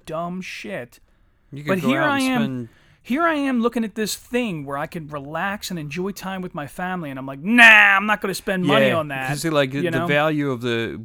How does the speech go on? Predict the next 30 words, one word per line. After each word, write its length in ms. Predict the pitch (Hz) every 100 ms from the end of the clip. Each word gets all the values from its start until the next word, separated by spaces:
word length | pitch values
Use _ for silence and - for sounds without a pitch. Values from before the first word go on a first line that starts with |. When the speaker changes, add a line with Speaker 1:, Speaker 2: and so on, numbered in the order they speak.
| 120
Speaker 2:
what 300 | 101 127 127
you 100 | 113
can 140 | 120
do 120 | 127 127
with 100 | 101
your 120 | 104
kids 360 | - 127 117
and 100 | 117
your, 260 | 110 104 101
your 180 | 90 104
wife 320 | 110 113 -
and 100 | 104
stuff 460 | - 107 98 - _ _ _ _ _
compared 500 | - 117 117 113 113
to 460 | - 113 101 98 95 -
the 60 | 107
payment 380 | - 127 120 101
that 60 |
you're 120 | 101 98
making, 480 | 98 98 101 104 98 _
you 200 | 123 123
have 100 | 120
to 180 | 107 101
balance, 440 | 95 110 113 104 - - -
is 160 | 110
it 80 | 113
worthwhile? 640 | 104 107 - 104 110 104
And 100 | 101
it 80 | 107
probably 640 | - 127 110 95 87 98